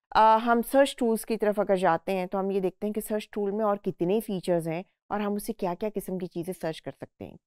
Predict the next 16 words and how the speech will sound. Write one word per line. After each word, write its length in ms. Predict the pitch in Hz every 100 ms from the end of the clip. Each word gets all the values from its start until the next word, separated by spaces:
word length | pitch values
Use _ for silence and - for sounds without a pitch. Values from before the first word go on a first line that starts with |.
| -
क्या 240 | 240 240
वो 220 | 277 262
सर्चिंग 460 | 262 196 160 - 196
टूल 200 | 170 151 -
और 120 | 180 185
उनमें 140 | 190
से 120 | 208 -
कौन-कौन 460 | 202 220 226 202 196
से 140 | 208
सर्च 280 | - 147 -
टूल 180 | 156 151 - _ _ _ -
आपकी 380 | 240 269 294 302
कंटेंट 420 | 240 214 202 202
नॉलेज 280 | 185 175 185
में 60 | 190
आपको 280 | - 208